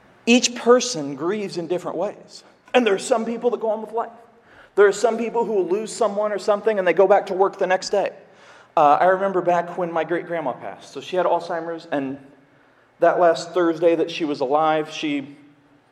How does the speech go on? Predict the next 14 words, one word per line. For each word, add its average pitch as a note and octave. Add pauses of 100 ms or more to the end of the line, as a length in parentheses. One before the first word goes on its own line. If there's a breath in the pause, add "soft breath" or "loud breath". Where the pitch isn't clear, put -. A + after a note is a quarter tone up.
(280)
fell E3+
asleep E3+
and D3
didn't D#3+
wake D#3
back D#3+
up A#3+
again, G3+
but G3+
she -
was E3+
alive F3+
for -
those E3+